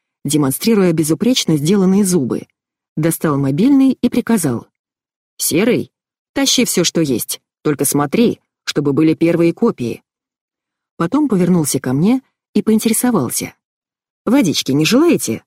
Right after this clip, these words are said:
Жара, как в Африке». Сглотнув ледяную жидкость, я пошла напролом. «Очень надо найти Антона Медведева, снимающего порно». Мужик снова достал телефон.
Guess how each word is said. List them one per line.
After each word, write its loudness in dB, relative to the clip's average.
Жара, 0
как -4
в 0
Африке». -8
Сглотнув 0
ледяную 0
жидкость, -2
я 0
пошла -2
напролом. -2
«Очень 2
надо 2
найти 0
Антона 2
Медведева, 0
снимающего 0
порно». -2
Мужик 0
снова 2
достал -2
телефон. -2